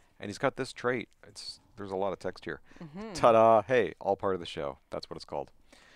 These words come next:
Speaker 1: At the beginning of the game, generate a portal marker five squares away from any map edge. At the beginning of your turn, you may generate a number nine demon on click one.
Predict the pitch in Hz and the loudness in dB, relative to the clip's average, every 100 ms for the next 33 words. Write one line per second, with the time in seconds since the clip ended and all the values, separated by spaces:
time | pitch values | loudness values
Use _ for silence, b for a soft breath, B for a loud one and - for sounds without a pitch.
0 | B B B B 101 - 104 117 147 143 | B B B B -12 -10 -6 -4 -4 -6
1 | 107 104 95 95 98 113 107 - 123 113 | -6 -6 -6 -8 -6 -4 -6 -8 -6 -6
2 | 90 73 - - 87 90 - 107 107 117 | -6 -10 -12 -6 -2 -2 -2 -6 -6 -6
3 | 90 71 104 _ _ _ 117 101 80 107 | -8 -8 -12 _ _ _ -14 -12 -12 -12
4 | 131 - 78 - - _ _ _ _ _ | -12 -12 -14 -16 -20 _ _ _ _ _
5 | _ - - - 82 104 131 123 107 120 | _ -20 -20 -16 -8 -6 -6 -8 -10 -10
6 | 117 85 78 78 78 76 87 90 87 87 | -10 -10 -12 -12 -14 -10 -10 -6 -6 -8
7 | _ 80 78 78 _ 80 87 101 95 90 | _ -8 -8 -10 _ -14 -10 -8 -8 -8
8 | 85 85 90 85 85 - - 92 - 73 | -14 -14 -12 -12 -14 -14 -14 -14 -10 -10
9 | 82 | -10